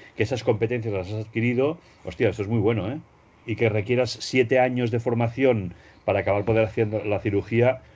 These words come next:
hombre, pues es, es un plan correcto. Porque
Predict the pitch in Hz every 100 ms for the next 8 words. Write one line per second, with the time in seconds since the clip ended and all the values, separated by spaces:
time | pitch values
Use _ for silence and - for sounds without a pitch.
0 | - 117 110 98 98 104 117 113 120 104
1 | 104 120 - - - 104 90 104 101 -
2 | 80 82 _ _ - - - - - -
3 | 113 107 - 117 117 113